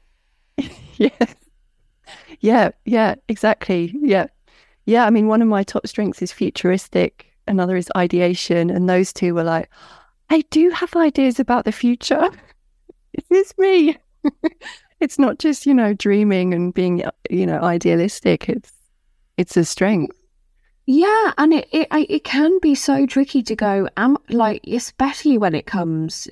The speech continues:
Speaker 2: to, to idealism or, or positive. You're, like, going,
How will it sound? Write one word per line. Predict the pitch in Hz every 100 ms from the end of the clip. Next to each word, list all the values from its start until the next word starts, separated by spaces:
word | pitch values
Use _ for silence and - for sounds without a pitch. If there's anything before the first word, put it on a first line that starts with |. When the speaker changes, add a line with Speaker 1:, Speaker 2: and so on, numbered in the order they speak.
| -
Speaker 2:
to, | - 170 156 - -
to | - - 143 - _
idealism | 196 180 180 160 151 - 143 151 113 87
or, | - 160 151 151 -
or | -
positive. | 170 185 - -
You're, | 208
like, | 220 220
going, | 214 214 208